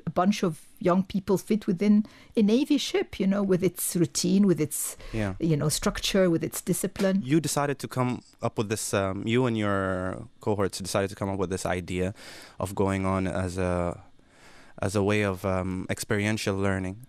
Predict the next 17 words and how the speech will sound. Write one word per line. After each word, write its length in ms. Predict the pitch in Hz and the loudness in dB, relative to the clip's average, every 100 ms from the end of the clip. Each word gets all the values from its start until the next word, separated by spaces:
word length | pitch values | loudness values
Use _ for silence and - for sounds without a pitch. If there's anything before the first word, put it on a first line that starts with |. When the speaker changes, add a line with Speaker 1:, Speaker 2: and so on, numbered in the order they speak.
| - | -6
Speaker 2:
Um, 580 | 101 98 95 95 95 107 - _ - - - - _ - | -2 0 0 -2 -6 -10 -20 _ -20 -20 -20 -20 _ -12
but 360 | 101 113 110 | -4 -4 -2
you're 180 | 131 135 | 2 2
also 220 | 147 - | 2 -2
giving 280 | 117 110 101 92 | -2 0 0 0
lectures 540 | 95 - 90 90 - - | -2 -2 -4 -4 -8 -6
on, 640 | 92 90 90 87 87 87 - | -4 -2 -4 -6 -8 -10 -10
on 300 | - 90 87 | -6 -6 -4
the, 260 | 82 87 85 | -4 -4 -2
on 380 | 92 90 85 - - | -4 -4 -6 -10 -8
board 260 | 92 90 87 | -2 -2 -2
the 60 | |
vessel. 460 | 82 87 - - 95 _ - - - - | -6 -6 -6 -8 -10 _ -20 -20 -20 -12
So 300 | - 113 107 - | 0 0 0 -2
what 480 | 107 104 117 151 | -6 -2 0 2
were 100 | 151 | 0
your 420 | 139 127 117 104 | 2 2 2 0